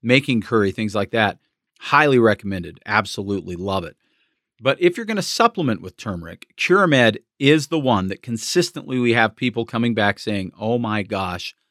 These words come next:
this stuff works great." And while it is more expensive by maybe two to three times a regular turmeric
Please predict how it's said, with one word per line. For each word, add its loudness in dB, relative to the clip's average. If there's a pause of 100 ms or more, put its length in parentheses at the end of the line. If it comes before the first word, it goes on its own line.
(180)
this 0
stuff -6
works -14
great." -8 (540)
And 0
while 8
it 4
is 6
more 4
expensive -2
by -6
maybe 0
two -6
to -2
three -6
times -4 (260)
a -2
regular 6
turmeric 0